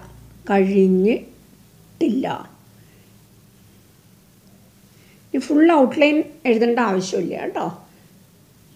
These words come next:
കൈത്തറി, ഐ diphthong. കൈ, ഇത്ത, റി, കൈത്തറി. കയർ, കൈ, കയർ. diphthong ആണ് ഇതൊക്കെ. തുടങ്ങി, ത ഹ്രസ്വമാണ്. ഇവിടെ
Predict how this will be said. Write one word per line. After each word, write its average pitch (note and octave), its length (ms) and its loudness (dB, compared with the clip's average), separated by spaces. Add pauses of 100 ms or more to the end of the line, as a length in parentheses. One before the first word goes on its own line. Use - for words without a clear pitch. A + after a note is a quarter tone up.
(220)
കൈത്തറി, A3+ 920 4 (500)
ഐ B3 80 6
diphthong. G#3+ 540 0 (340)
കൈ, B3 280 4 (460)
ഇത്ത, A#3+ 440 -2 (180)
റി, G3 220 0 (140)
കൈത്തറി. F#3+ 800 0 (600)
കയർ, B3 320 6 (460)
കൈ, A3 240 4 (320)
കയർ. G#3 480 0 (280)
diphthong A#3+ 440 -2
ആണ് A#3 140 0
ഇതൊക്കെ. A#3+ 340 -4 (840)
തുടങ്ങി, B3 720 6 (1000)
ത - 20 4
ഹ്രസ്വമാണ്. A3+ 880 2 (120)
ഇവിടെ A#3 280 0